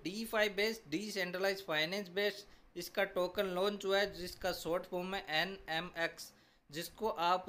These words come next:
coin market cap या coin geeko पे search करके देख सकते हैं इसका जो भी condition है। और ये दोस्तों Binance Smart Chain पे work करेगा।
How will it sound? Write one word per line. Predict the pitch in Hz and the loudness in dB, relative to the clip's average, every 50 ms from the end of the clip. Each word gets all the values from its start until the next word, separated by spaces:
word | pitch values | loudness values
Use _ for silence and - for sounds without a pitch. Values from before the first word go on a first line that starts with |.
| 196 190 196 | -2 -2 0
coin | - 175 175 185 196 190 | -2 -2 0 -2 -2 -2
market | 180 175 180 180 170 - 185 185 165 - | 0 2 2 2 2 0 -2 -2 -2 -2
cap | - 185 185 185 190 | -2 0 0 0 0
या | 180 180 175 175 | -2 -2 -2 0
coin | - 165 165 180 180 | -2 -2 -2 -4 -6
geeko | 160 170 165 165 - 180 | -6 -6 -6 -4 -4 -4
पे | 170 - 170 151 | -2 -2 -4 -2
search | - 160 151 156 156 - | 0 0 0 0 -2 -2
करके | - 165 160 160 - 175 175 | -4 -4 -4 -4 -2 -4 -2
देख | 160 180 185 180 185 | 0 0 -2 -2 -2
सकते | - 190 185 - - 220 | -6 -8 -6 -4 -2 -2
हैं | 214 | -2
इसका | 196 - - - 185 185 | -2 -4 -2 0 0 0
जो | 165 156 165 160 | 2 0 -2 -2
भी | 156 160 190 208 202 - - - - - _ - | 0 0 0 0 -2 -4 -10 -20 -20 -16 _ -4
condition | 160 170 180 196 190 196 208 208 202 196 | -2 0 0 0 0 2 2 2 2 2
है। | 208 214 214 - - - - - | 0 -2 -4 -8 -16 -14 -4 0
और | 196 208 190 | 0 0 0
ये | 156 160 185 214 | 2 0 2 2
दोस्तों | 202 220 226 214 - - 240 233 | 2 2 0 0 2 2 0 2
Binance | 175 139 160 165 185 202 214 208 190 | 4 4 4 4 4 2 0 -2 -4
Smart | - - - 185 196 202 196 | -6 -6 -2 0 0 0 0
Chain | 196 - 196 196 196 196 | 0 0 0 0 0 0
पे | - 202 190 | 0 0 0
work | 165 147 165 170 170 - - | 2 2 2 0 0 0 0
करेगा। | 160 156 165 160 170 196 | 2 2 2 2 2 2